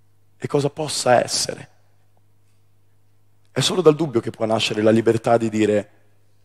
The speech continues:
"Io vado dove voglio andare, vado dove mi piace andare, sono chi voglio essere". E allora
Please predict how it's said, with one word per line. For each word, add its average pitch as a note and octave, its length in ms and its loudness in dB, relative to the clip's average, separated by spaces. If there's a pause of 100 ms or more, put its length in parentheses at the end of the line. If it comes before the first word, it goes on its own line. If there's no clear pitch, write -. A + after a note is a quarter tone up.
(560)
"Io B2+ 340 2 (280)
vado A2+ 760 -2
dove A2 680 -6
voglio G#2 360 -6
andare, G2 480 -10 (460)
vado A2+ 580 0
dove G#2+ 480 -6
mi A2 140 -14
piace A2 380 -6
andare, - 520 -12 (240)
sono B2 680 -4
chi B2 300 -8 (240)
voglio G#2+ 520 -6 (100)
essere". - 520 -14 (2000)
E A#2 60 -4
allora C3 340 4